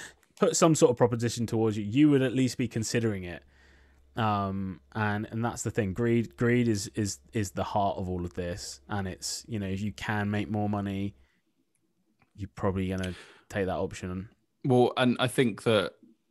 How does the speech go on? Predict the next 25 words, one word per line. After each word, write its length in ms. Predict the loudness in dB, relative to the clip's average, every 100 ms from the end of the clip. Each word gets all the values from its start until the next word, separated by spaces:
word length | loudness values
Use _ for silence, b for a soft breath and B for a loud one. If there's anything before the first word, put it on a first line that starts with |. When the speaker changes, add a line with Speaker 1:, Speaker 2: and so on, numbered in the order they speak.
| _ -6
Speaker 2:
it, 200 | -4 -4
it 100 | -2
goes 220 | 0 2
back 220 | 0 0
to 120 | -4 -2
the 220 | 0 -2
point 360 | -4 0 0 0
of, 300 | -4 -6 -4
um, 320 | -2 0 -2
Spurs, 640 | -2 2 2 4 2 -2 -4
do 120 | -4
you 160 | -6 -4
in 140 | -2 0
or 160 | 2
out? 360 | 2 2 -2 -6 b b b _ _ _ _ _ _ 0
Whether 240 | 6 8
you're 220 | 10 10 8
involved 360 | 8 6 6
or 80 | 0
not, 280 | 0 -2 -4 _ _ _ _ _ _ _ _ _
that 120 | 2 4
money's 320 | 6 4 2
going 260 | 2 2 2
to 120 | -2
someone. 600 | 0 0 0 -4 -8 -10